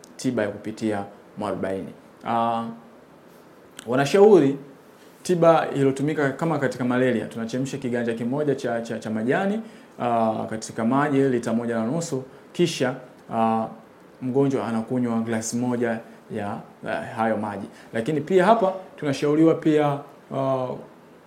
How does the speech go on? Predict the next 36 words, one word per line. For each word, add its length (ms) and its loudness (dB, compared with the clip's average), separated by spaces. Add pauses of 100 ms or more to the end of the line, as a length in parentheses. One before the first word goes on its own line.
(140)
kunywa 260 4
maji 260 2
mengine 380 2
ya 100 2
matunda 420 0
kwa 160 -2
wingi, 320 0
kwa 120 -8
sababu 300 -4
ujue 380 2
katika 260 -4
u-, 180 0 (100)
magonjwa 400 -2
haya 200 0
tunapoteza 500 -6
kiasi 260 -6
kikubwa 360 -2
sana 320 -4 (260)
cha 160 -4
maji 340 0
mwilini, 360 -4
sababu 340 -4
kipindu-, 360 -10
kama 140 -4
kipindupindu 640 -4 (280)
unaharisha 500 -4
pamoja 280 -2
na 60 -6
kutapika, 440 -4
kwa 120 -4
hiyo 120 0
kiasi 260 -8
kingi 200 -6
cha 100 -4
maji 240 0
kinakuwa 420 -4